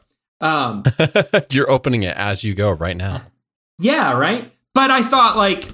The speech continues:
Speaker 1: okay, that was nothing for them to come up with that and print that. Like, that was just kind of clever. We got Woody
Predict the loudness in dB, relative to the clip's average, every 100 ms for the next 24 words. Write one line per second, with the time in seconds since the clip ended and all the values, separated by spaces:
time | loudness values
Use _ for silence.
0 | -4 -2 0 0 2 0 -4 -8 _ -6
1 | -2 0 0 0 -2 -2 -4 -10 -10 -4
2 | -2 0 0 -2 -2 -2 -2 -4 -2 -2
3 | -4 -6 -8 -8 -10 -8 -8 -4 -4 -4
4 | -6 -8 -10 _ -6 -4 -4 -8 -10 -8
5 | -10 -8 -8 -6 -10 -16 _ _ _ -14
6 | 0 2 2 2 0 0 -2 -4 -2 2
7 | 2 2 2 0 -4